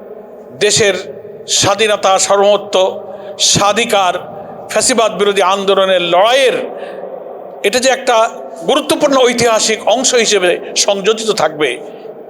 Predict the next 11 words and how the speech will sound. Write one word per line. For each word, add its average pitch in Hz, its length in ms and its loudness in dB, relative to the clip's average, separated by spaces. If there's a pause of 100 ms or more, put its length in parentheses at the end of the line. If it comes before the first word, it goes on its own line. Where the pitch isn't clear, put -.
(140)
এটা 233 200 0
ছিল 220 120 0 (120)
আমাদের 170 240 2 (680)
জুলাই 190 300 2
ডিক্লারেশন। - 520 -2 (880)
সেখানে 202 280 0 (120)
সকল 196 240 4 (100)
শ্রেণী 196 240 0
পেশার 175 320 2
মানুষের 175 320 2 (540)
ঐতিহাসিক 190 460 0